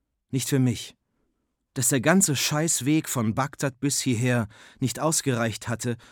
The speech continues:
um die Pest loszuwerden. Dass der Fluch noch galt. Vater war nicht in die Fußstapfen meines Großvaters getreten,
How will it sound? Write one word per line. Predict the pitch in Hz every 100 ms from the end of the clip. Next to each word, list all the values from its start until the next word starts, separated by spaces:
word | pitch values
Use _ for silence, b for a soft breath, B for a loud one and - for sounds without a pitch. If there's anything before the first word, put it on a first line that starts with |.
| B
um | 123
die | 120
Pest | 120 147 - -
loszuwerden. | 143 143 - 117 98 92 85 85 _ _ _ _ _ _ _
Dass | 127
der | - 123
Fluch | - 156 165 135
noch | 127 -
galt. | 139 127 98 - - _ _ _ _ _ _ _ _
Vater | _ 143 147 156
war | 135 156
nicht | 160 120
in | 143 127
die |
Fußstapfen | - 160 151 139 123 135
meines | 123 123 123 -
Großvaters | 117 139 - 123 110 107
getreten, | - - 113 104 107